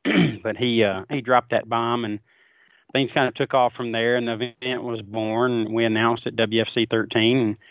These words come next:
we spent fourteen months promoting it. And now,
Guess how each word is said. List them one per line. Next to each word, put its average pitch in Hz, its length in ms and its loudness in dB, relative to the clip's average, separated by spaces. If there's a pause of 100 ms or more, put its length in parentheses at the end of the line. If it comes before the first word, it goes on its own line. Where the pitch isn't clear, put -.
(240)
we 131 100 4
spent 131 280 2
fourteen 135 480 2
months 131 400 2
promoting 120 500 0
it. 107 160 -4 (160)
And 113 640 -4
now, 139 380 6